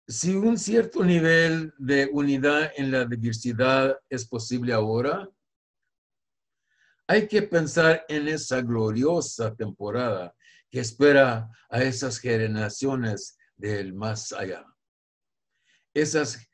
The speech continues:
generaciones futuras elevarán la humanidad a un nivel aún mayor de unidad conocida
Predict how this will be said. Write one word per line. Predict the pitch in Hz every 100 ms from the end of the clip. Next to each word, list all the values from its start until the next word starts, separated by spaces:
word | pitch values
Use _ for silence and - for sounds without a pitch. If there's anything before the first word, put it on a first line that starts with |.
| _
generaciones | - 127 123 120 117 135 147 147 139 123 - _ _ -
futuras | 135 113 170 180 160 147 - _ _ _ _
elevarán | 107 127 123 120 123 147 151
la | 143
humanidad | 135 127 123 120 113 143 160 160 - _ -
a | 120 - -
un | 180 226 247 247 220
nivel | 175 156 131 120 175 220 208 135 110 - _ _ -
aún | 131 139 180 214 202
mayor | 170 151 147 170 185
de | 156 139
unidad | 135 135 131 131 151 151 143
conocida | 143 123 113 - 214 240 -